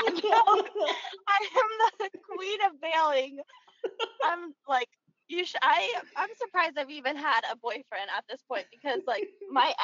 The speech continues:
Speaker 1: ex, I, before we officially went out, I bailed on him, like, ten times, and he was like, "If you bailed on me the last time, like, I was just gonna call it quits." And I was like,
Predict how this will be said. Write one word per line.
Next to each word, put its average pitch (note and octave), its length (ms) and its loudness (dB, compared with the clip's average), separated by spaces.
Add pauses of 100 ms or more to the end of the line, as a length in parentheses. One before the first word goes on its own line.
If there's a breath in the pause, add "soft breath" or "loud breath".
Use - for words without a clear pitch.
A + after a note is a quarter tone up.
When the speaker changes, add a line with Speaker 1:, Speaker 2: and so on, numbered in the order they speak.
Speaker 1:
ex, - 240 -4
I, A#3 220 2 (260)
before C#4 400 -6
we C#4 140 -14
officially C4+ 380 -12
went B3 180 -2
out, G3 140 2
I A3 220 2
bailed G3+ 200 0
on A#3+ 120 0
him, D#4+ 160 -6
like, A#3 180 -4
ten B3+ 200 -6
times, A#3 340 -2
and B3+ 100 -10
he C4 80 -8
was B3 80 -6
like, A#3+ 120 -6 (340 soft breath)
"If - 140 -6
you C4+ 200 -2
bailed D4+ 260 6
on D4 140 6
me C#4 120 2
the A#3+ 120 0
last B3+ 320 4
time, B3 260 0
like, G3 200 0 (600)
I A#3+ 180 6
was C4 180 -6
just - 220 -16
gonna G3+ 140 -6
call A3 240 0
it - 80 -20
quits." A#3+ 300 -8
And C4 80 -4
I B3+ 40 -2
was C4 100 -10
like, C#4 100 -20